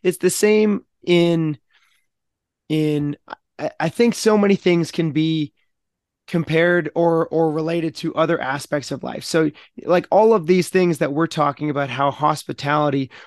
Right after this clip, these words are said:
relates to business, this would relate the exact same way to relationships, to parenting. You could take this to coaching. Like, it's really so much of life I find is interchangeable, where you just take skills from one aspect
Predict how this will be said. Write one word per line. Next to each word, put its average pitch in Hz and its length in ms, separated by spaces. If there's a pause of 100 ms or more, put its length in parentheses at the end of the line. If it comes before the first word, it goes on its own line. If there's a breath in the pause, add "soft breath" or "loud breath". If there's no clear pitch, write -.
(100)
relates 156 400
to 147 100
business, 139 540 (500 loud breath)
this 262 260
would 247 340
relate 196 520
the 180 120
exact 170 400
same 196 260
way 185 220
to 190 320
relationships, 170 920 (300 soft breath)
to 170 280
parenting. 170 720 (300 loud breath)
You 156 140
could 165 220
take 165 240
this - 220
to 170 200
coaching. 170 520
Like, 147 180
it's 196 160
really 240 400 (200 loud breath)
so - 380
much 196 300
of 147 120
life 156 300
I 139 140
find 147 440
is 151 500 (360 loud breath)
interchangeable, 156 920
where 139 100
you 143 160
just 156 280
take 156 280
skills 165 480
from 147 220
one 151 200
aspect 139 640